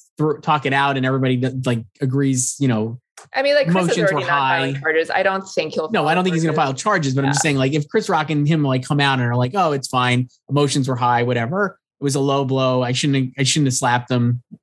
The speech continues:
Speaker 1: He shouldn't have made the joke," et cetera, et cetera. I'm like, people will probably just get over it, but I'll be curious to see, like, he's gotta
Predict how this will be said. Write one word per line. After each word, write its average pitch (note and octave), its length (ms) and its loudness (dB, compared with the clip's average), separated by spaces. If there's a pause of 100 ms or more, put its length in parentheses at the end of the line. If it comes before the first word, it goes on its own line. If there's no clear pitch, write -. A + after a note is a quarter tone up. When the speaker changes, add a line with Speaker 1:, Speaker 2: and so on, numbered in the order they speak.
(400)
Speaker 1:
He D#3+ 80 0
shouldn't C#3+ 220 0
have C3 80 2
made B2+ 160 0
the A#2+ 60 -2
joke," A#2+ 400 0 (440)
et B2 140 0
cetera, C#3+ 280 0
et B2+ 120 -4
cetera. B2+ 340 0
I'm B2+ 60 2
like, C3 180 0
people F3 240 0
will C#3+ 80 0
probably C#3+ 340 0
just D3 200 -2
get B2+ 100 0
over D3+ 320 0
it, G#3+ 160 0
but C3 120 -2
I'll C3+ 100 0
be C#3+ 100 -2
curious D3 320 0
to C3 80 -8
see, D3 200 0
like, C3 140 0
he's D3 200 -2
gotta D#3+ 480 0